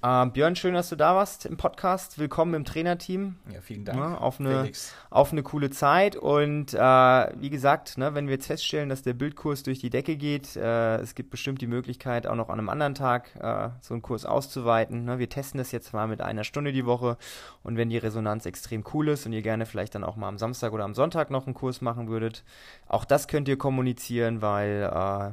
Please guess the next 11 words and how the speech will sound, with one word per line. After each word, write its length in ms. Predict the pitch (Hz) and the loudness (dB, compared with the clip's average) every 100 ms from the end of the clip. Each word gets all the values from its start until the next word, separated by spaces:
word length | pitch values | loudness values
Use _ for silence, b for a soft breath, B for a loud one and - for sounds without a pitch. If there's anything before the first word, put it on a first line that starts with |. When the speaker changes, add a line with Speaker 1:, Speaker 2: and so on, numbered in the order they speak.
| 107 | -8
Speaker 1:
na, 160 | 104 107 | -8 -6
wir 160 | 107 104 | -8 -6
haben 260 | 110 110 | -6 -6
ja 200 | - 101 | -4 -2
noch 180 | 104 107 | -2 -4
ein 100 | 117 | -4
bisschen 280 | 110 - 107 | -6 -8 -8
Kapazität, 800 | - 101 98 - - 110 104 - B B B - | -6 -4 -4 -6 -8 -6 -6 -10 B B B -12
Kurse 580 | - 117 107 107 101 110 | -2 0 0 0 0 -2
irgendwo 260 | - 107 95 | -4 -4 -4
anzuhängen. 480 | - - - - | -6 -8 -10 -12